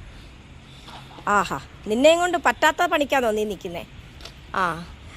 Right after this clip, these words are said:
ഇവിടെ ഒരു നമ്മുടെ, ആ, ഇവിടുത്തെ, അതായത് എൻ്റെ പഴയ, ആ, ക്ലിനിക്കിലെ ഒരു പാത്തിയുടെ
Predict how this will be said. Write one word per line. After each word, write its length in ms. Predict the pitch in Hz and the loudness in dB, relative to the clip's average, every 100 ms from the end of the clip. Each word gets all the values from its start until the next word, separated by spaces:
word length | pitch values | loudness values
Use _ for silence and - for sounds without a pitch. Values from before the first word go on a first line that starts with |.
| - 226 | -6 -2
ഇവിടെ 260 | 254 330 302 349 - 247 | 4 6 6 2 0 2
ഒരു 200 | 262 294 320 311 269 233 226 226 226 220 214 220 208 | 4 4 2 2 4 4 4 2 2 2 2 2 0
നമ്മുടെ, 320 | 226 247 240 269 - - - - - | 2 4 4 2 -6 -20 -20 -16 -4
ആ, 40 | 208 208 208 208 214 | -2 0 0 0 2
ഇവിടുത്തെ, 320 | 254 233 240 - 202 | 4 4 2 0 0
അതായത് 320 | 208 220 247 262 285 - - - - - - - - - - - 190 196 | 4 6 6 4 0 -12 -20 -20 -20 -20 -20 -20 -18 -16 -14 -4 2 4
എൻ്റെ 160 | 202 233 240 | 4 4 4
പഴയ, 240 | 208 247 285 - - - - 220 | 6 4 4 -2 -20 -20 -6 2
ആ, 20 | 240 220 | 4 4
ക്ലിനിക്കിലെ 500 | 247 226 247 214 190 214 | 4 4 2 0 -2 0
ഒരു 120 | 233 247 | 0 4
പാത്തിയുടെ 680 | 208 214 - 277 247 196 | 4 4 0 -2 0 2